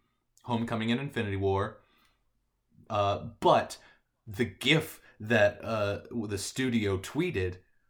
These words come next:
was sand forming to make a Spider-Man. So I think they're gonna, uh,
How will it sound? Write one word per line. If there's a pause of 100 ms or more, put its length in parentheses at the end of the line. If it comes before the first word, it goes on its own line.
was
sand
forming
to
make
a
Spider-Man. (300)
So
I
think
they're
gonna,
uh,